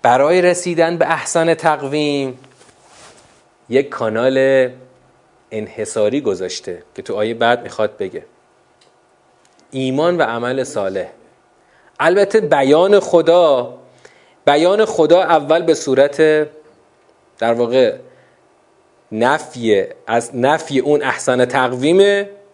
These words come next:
بعد جدا کردن کسانی که، جدا کردن کسانی که حواس خودشون رو جمع کردن.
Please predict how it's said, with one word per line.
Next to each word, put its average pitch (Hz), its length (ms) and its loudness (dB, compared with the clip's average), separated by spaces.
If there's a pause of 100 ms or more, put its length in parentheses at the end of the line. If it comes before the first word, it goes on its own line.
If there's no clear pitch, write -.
(140)
بعد 180 420 2
جدا 160 340 4
کردن 160 640 4
کسانی 190 460 4
که، 226 380 2 (640)
جدا 131 280 4
کردن 127 400 0
کسانی 139 400 -2
که 175 280 2 (340)
حواس 120 360 2
خودشون 135 380 -2
رو 127 60 2
جمع 120 300 -2
کردن. 92 420 -4